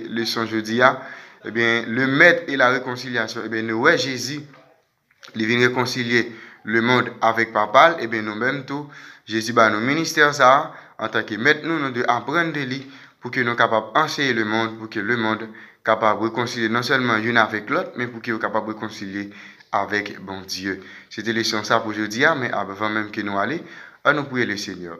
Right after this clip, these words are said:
Éternel notre Père et notre Dieu, merci pour l'enseignement que vous nous matin. Aidez-nous pour que nous capables bien, eh bien,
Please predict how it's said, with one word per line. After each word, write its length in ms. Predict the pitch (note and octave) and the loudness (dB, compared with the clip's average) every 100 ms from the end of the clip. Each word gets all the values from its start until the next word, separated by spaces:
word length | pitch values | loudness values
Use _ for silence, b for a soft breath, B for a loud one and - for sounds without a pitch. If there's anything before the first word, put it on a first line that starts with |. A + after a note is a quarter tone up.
| - | -8
Éternel 300 | A2 B2+ C#3 | -2 0 2
notre 240 | C3+ C3+ | 0 -4
Père 160 | B2+ C3+ | 0 2
et 100 | C3+ | 4
notre 300 | B2+ B2 A2+ | 2 -4 -6
Dieu, 400 | A#2 A2 C3 D3 | -6 -6 -6 -6
merci 380 | - A2+ A2+ A#2+ | -4 -6 -6 -8
pour 140 | A#2+ A2 | -6 -6
l'enseignement 640 | A2+ - A2 G#2+ A#2+ C#3+ C#3+ B B B | -4 -4 -4 -2 -4 -4 -8 B B B
que 100 | - | -6
vous 100 | A2 | -2
nous 240 | G#2 G#2 G#2+ | 0 0 0
matin. 520 | G2+ G2 A2+ A2 F#2+ G2 | -2 -2 -2 -2 -2 -6
Aidez-nous 440 | G#2+ B2 D3 D3 | -6 -2 -2 -2
pour 120 | C#3+ | -6
que 120 | C#3 B2 | -6 -4
nous 140 | A#2 | -2
capables 460 | A2+ G#2 G2+ F2 F2+ | -2 0 -2 -4 -10
bien, 460 | G2 G2+ C3 D#3+ D3 B B B B | -10 -4 -2 -2 -4 B B B B
eh 80 | A2 | -6
bien, 460 | A#2 A#2+ A#2 A2+ | 0 0 2 0